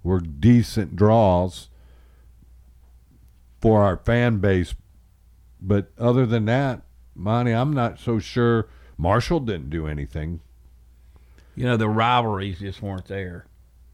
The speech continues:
Speaker 1: So
Speaker 2: I mean, obviously Western and Middle.
Speaker 1: Yep.
Speaker 2: I mean, that's, you know, but you'd like to have a, you'd like to have at least another, you know, big rivalry there. And,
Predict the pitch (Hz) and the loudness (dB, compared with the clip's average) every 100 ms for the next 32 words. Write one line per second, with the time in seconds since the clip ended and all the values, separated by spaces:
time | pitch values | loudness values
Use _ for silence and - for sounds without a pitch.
0 | - - - - - - - - - 107 | -20 -20 -20 -20 -20 -20 -20 -18 0 4
1 | 98 90 82 - - 98 104 110 117 110 | 6 4 0 -8 -14 -8 -4 -2 -2 -2
2 | 107 104 95 101 107 - 92 90 101 107 | -6 -6 -4 -6 -6 -10 -12 -10 -8 -8
3 | 92 92 - _ _ _ - 113 113 - | -8 -12 -18 _ _ _ -4 -4 -4 -12
4 | 95 95 95 90 90 95 92 - - - | -12 -10 -8 -8 -6 -8 -10 -16 -20 -20
5 | - - - - - - - 92 90 107 | -20 -20 -20 -20 -20 -16 -8 -6 -4 -2
6 | 127 143 143 135 113 107 110 95 87 60 | 0 0 0 -2 -4 -4 -4 -6 -10 -16
7 | - 107 104 110 104 147 - 202 117 92 | -20 -16 -14 -14 -10 -10 -6 -4 -4 -6
8 | 120 117 92 92 117 104 92 87 _ - | -6 -8 -10 -8 -6 -6 -8 -14 _ -20
9 | _ _ _ _ - - _ - - - | _ _ _ _ -20 -20 _ -20 -20 -16
10 | - 98 90 85 - - 90 95 95 98 | -10 -10 -10 -12 -16 -16 -12 -10 -8 -8
11 | 92 92 90 87 98 - 76 95 92 87 | -10 -10 -12 -14 -16 -18 -14 -10 -10 -12
12 | 104 - 87 90 90 | -16 -18 -16 -14 -14